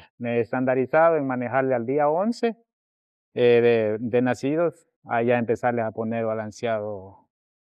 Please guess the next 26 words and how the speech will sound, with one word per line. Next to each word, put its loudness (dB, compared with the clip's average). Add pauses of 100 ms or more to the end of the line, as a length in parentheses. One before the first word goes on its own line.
(160)
en -4
este -2
caso 0
sólido, 0 (320)
pero 6
eso 4
sí, 2
o 6
sea, 2
en -4
pequeñas 0
porciones. -8 (440)
A 2
como 4
vaya 4
consumiendo 2
el 6
lechón, 2
se 0
le 4
va 6
poniendo, 0
¿no? 0
Poner 0
y 2
colocar -2